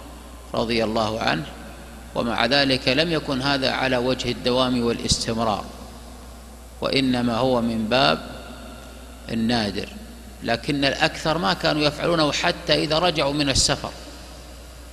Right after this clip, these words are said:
وما كانوا يفعلونه إذا دخلوا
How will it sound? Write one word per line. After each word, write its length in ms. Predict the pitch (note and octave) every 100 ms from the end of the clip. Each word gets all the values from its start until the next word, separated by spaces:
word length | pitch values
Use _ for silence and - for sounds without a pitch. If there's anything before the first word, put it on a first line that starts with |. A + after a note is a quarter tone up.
| -
وما 260 | C#3 F3 F3+
كانوا 340 | - F#3+ F3+
يفعلونه 1040 | F3 D#3+ C#3+ D3+ E3 D3 C#3 A#2+ C3 B2+ G#2
إذا 300 | B2+ B2 A#2+
دخلوا 680 | A#2 C3 - B2+ A2+ A#2